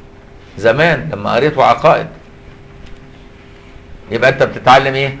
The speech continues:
بالحس أو العقل أو الخبر. يعني أنت ما شفتش أمريكا، لكن الناس قالوا لك في بلد اسمها أمريكا. يبقى جات لك منين؟ بالخبر.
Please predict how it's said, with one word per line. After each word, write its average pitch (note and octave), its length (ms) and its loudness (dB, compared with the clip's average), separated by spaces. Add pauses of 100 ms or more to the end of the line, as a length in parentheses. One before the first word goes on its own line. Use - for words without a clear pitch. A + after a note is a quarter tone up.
(120)
بالحس D3 520 0 (800)
أو A2+ 160 4
العقل B2+ 380 6 (840)
أو D#3 200 6
الخبر. A#2+ 580 4 (1900)
يعني C#3+ 240 6
أنت E3 140 2
ما D3+ 100 6
شفتش D#3+ 380 2
أمريكا، C3 420 0 (140)
لكن C3 260 2
الناس D#3 220 4
قالوا D#3 200 6
لك D3 60 2
في D3+ 120 -2
بلد D3+ 300 4
اسمها B2+ 340 2
أمريكا. G#2 360 -8 (1600)
يبقى A#2+ 200 4
جات D#3+ 200 2
لك F3+ 140 2
منين؟ C3 260 -4
بالخبر. C3+ 420 4